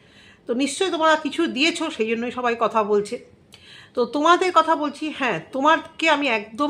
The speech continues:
এগ্রি করি, কিন্তু তোমার জায়গায় আমি হলেও আমি চিন্তা করতাম যে শ্বশুরবাড়ির সম্পর্কটাকে সত্যি ভালো করে যায়, ভালো করা যায় কি না, কারণ ছেলেরা অনেক কিছুই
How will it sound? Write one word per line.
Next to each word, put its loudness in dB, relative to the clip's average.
এগ্রি -4
করি, -2
কিন্তু -10
তোমার 0
জায়গায় -2
আমি -4
হলেও 0
আমি -2
চিন্তা -4
করতাম -6
যে -6
শ্বশুরবাড়ির -2
সম্পর্কটাকে -2
সত্যি -8
ভালো 0
করে 0
যায়, 0
ভালো -2
করা 0
যায় -2
কি -18
না, -12
কারণ -4
ছেলেরা 0
অনেক 0
কিছুই -4